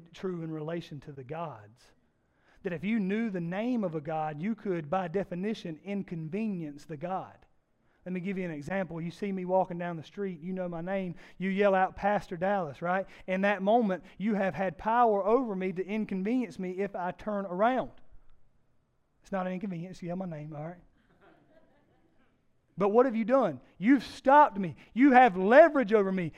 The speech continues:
You have power over me. And what P-, John seems to be telling us about Jesus here is that it does not matter how close you are to Jesus,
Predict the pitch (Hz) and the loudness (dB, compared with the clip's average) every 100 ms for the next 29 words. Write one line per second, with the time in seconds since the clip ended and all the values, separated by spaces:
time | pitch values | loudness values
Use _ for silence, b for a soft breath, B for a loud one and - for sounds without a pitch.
0 | b 233 277 240 - - 285 330 311 262 | b 6 6 6 2 2 8 10 10 10
1 | 226 208 196 165 139 B 208 233 254 220 | 8 6 2 -2 -4 B 2 6 6 6
2 | 170 240 240 320 330 - 302 226 254 - | -2 4 8 8 8 6 2 2 0 2
3 | 269 285 254 226 262 220 269 311 294 254 | 4 4 4 4 4 6 4 4 2 0
4 | 254 240 B - 254 233 277 285 277 294 | 0 0 B 6 6 8 2 4 6 8
5 | 311 294 302 269 208 320 311 - 320 359 | 8 10 10 8 10 12 10 8 6 8
6 | 294 311 320 302 311 262 285 339 302 277 | 6 4 10 12 12 10 8 8 8 2